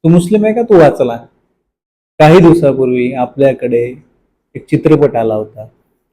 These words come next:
छावा. छत्रपती संभाजी महाराजांच्या जीवनावर असलेला हा चित्रपट, आपला इतिहास,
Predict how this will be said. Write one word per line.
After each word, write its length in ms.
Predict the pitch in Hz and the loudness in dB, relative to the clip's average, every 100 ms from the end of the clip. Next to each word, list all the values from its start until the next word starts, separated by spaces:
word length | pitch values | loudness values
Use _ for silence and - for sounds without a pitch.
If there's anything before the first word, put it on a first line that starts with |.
| _ _ - | _ _ -8
छावा. 340 | 123 113 110 _ _ _ _ _ _ _ _ - | -6 -6 -8 _ _ _ _ _ _ _ _ -4
छत्रपती 460 | 165 185 185 185 | 0 2 2 0
संभाजी 420 | 180 165 151 165 165 | -2 -2 0 0 -2
महाराजांच्या 480 | 143 139 147 147 | -4 -4 -4 -4
जीवनावर 380 | 139 135 139 135 | -4 -4 -2 -2
असलेला 260 | 123 131 127 | -4 -8 -10
हा 60 | |
चित्रपट, 540 | 120 - 120 117 - 113 | -10 -14 -18 -20 -18 -18
आपला 300 | 120 123 135 | -16 -16 -12
इतिहास, 760 | 131 127 127 127 143 143 - | -12 -10 -10 -6 -4 -4 -10